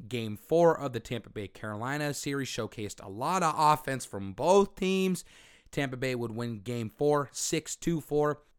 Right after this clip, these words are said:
Nikita Kucherov finished with two goals, one assist,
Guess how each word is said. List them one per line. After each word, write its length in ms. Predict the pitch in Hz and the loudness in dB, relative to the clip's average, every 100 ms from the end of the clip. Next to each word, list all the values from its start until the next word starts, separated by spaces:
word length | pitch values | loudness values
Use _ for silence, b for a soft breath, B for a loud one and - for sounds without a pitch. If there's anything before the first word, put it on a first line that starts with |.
| - | -4
Nikita 540 | 131 147 - 170 165 147 | 0 2 4 4 6 4
Kucherov 720 | - 202 180 175 165 156 - | 4 4 4 6 6 4 0
finished 300 | 151 143 - | 0 0 -4
with 120 | 113 | -4
two 240 | - 170 | -2 0
goals, 480 | 143 147 139 135 - - | 4 4 6 2 -2 -14
one 320 | - 107 135 131 | -10 0 0 0
assist, 560 | - 127 120 - - | 0 2 2 0 -10